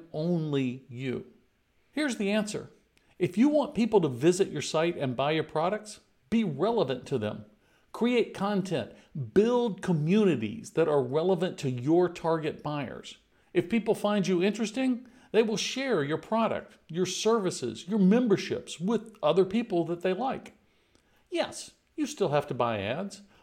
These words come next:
but you don't need to track your users across the web like cattle tagged with a G P S device.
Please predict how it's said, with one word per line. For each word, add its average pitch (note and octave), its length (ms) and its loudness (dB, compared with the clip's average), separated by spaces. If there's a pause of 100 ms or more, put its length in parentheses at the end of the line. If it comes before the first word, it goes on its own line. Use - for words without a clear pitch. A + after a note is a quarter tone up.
but A3+ 160 -2
you A3 100 4
don't G3+ 500 4
need F#3+ 180 2
to E3 60 -2
track F3 440 -6
your D3+ 180 -2
users C#3 500 0
across F3+ 600 -4
the D3 100 2
web C3 420 4
like C#3+ 320 4
cattle G3+ 440 4
tagged F#3+ 400 -2
with D#3+ 120 2
a B2 60 6
G C#3 220 -2
P F3 240 2
S F3 120 2
device. - 560 -6